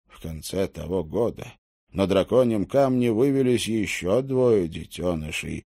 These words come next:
и это сочли добрым знаком. Но дружба между сынами короля дракона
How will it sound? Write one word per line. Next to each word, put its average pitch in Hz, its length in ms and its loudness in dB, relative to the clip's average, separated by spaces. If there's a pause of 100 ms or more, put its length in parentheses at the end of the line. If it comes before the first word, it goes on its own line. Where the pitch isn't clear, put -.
(120)
и 85 100 -2
это 110 300 2
сочли 95 500 -2
добрым 101 640 0
знаком. 76 840 -12 (180)
Но 175 180 0
дружба 170 520 4
между 110 400 2
сынами 123 520 0
короля 107 500 0
дракона 117 720 -4